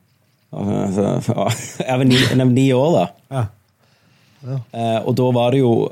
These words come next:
Speaker 1: blod og hevn og, og kul musikk, synes
Speaker 2: Ja.
Speaker 1: jeg. Og mørkt. Så jeg vet ikke, det var bare noe med den som gjorde, jeg tror jeg kan, eh,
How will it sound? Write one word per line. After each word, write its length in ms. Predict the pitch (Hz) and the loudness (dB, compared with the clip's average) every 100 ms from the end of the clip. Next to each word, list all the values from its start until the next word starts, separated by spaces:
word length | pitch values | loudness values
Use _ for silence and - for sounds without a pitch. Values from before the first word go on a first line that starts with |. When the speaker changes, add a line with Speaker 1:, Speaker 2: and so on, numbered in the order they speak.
| - | -6
Speaker 1:
blod 500 | 120 117 113 113 135 | -4 -2 2 2 2
og 160 | 101 110 | 2 0
hevn 400 | 107 107 120 127 | 0 0 2 0
og, 680 | - 110 110 104 104 101 - | 0 0 2 2 2 2 2
og 520 | 107 104 98 95 - - - - - - | 2 2 2 0 -2 -8 -16 -16 -16 -14
kul 300 | - 127 131 | -4 2 4
musikk, 600 | 127 127 135 143 - - - | 4 2 2 0 -6 -14 -6
synes 260 | - 131 120 | -2 0 2
Speaker 2:
Ja. 80 | 123 | 2
Speaker 1:
jeg. 180 | 127 - _ _ _ _ _ _ _ _ _ _ | 0 -6 _ _ _ _ _ _ _ _ _ _
Og 140 | 110 110 | -4 0
mørkt. 560 | 117 131 - - - - - | 0 -2 -8 -8 -8 -8 -4
Så 200 | - 120 | 0 2
jeg 100 | 131 | 2
vet 120 | 165 | 2
ikke, 100 | - | 2
det 80 | 123 | 4
var 80 | 127 | 4
bare 160 | 127 113 | 4 2
noe 200 | 104 110 | 4 4
med 120 | 110 | 4
den 180 | 107 117 | 4 4
som 120 | 113 | 4
gjorde, 460 | 95 92 104 101 - | 4 4 2 2 0
jeg 220 | 110 113 | 0 0
tror 180 | - 110 | 2 0
jeg 80 | 107 | 0
kan, 300 | 101 92 90 | 0 -2 0
eh, 220 | 92 87 | 0 -2